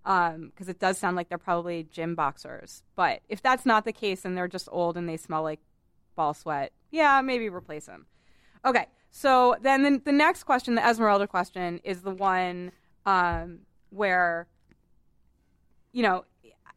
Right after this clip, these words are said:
it's basically a personal thing. The, the how long is too gross to keep unders? Um, okay, the thing is, is as long as they're clean and in good shape,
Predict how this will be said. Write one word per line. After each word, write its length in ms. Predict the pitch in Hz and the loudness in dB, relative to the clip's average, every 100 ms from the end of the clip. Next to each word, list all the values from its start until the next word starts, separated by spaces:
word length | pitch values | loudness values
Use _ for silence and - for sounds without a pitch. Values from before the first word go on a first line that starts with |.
| _ - _ | _ -20 _
it's 340 | - - 269 - | -20 -10 -10 -6
basically 460 | 311 320 359 311 | -2 -2 -2 0
a 80 | 277 | 0
personal 380 | - 240 240 226 | 0 -4 -2 -4
thing. 260 | 226 214 214 | -2 -2 -2
The, 160 | 220 208 | -4 -4
the 120 | 233 | -4
how 280 | 302 294 311 | 2 4 6
long 220 | 277 247 | 4 2
is 160 | 233 - | -2 -6
too 240 | - 233 | -12 -10
gross 280 | 214 208 - | -4 -4 -4
to 100 | 214 | -12
keep 220 | - 202 | -14 -6
unders? 520 | 180 180 165 165 - _ _ _ _ | -6 -4 -6 -8 -14 _ _ _ _
Um, 420 | 220 214 185 170 - _ _ _ _ _ _ _ _ _ _ - | 2 4 2 -2 -10 _ _ _ _ _ _ _ _ _ _ -2
okay, 200 | 285 220 | 2 2
the 100 | 269 | 0
thing 240 | 277 320 | -4 0
is, 160 | 330 269 | 0 0
is 140 | 247 226 | -4 -2
as 200 | 240 247 | -2 2
long 240 | 233 254 | 2 4
as 120 | 359 | 2
they're 180 | 359 330 | 0 -2
clean 500 | 330 - 196 185 202 | -2 -10 -10 -8 -8
and 200 | 240 220 | -6 -8
in 200 | - 214 | -6 -6
good 180 | 226 240 | -4 -6
shape, 340 | - 180 180 | -6 -12 -12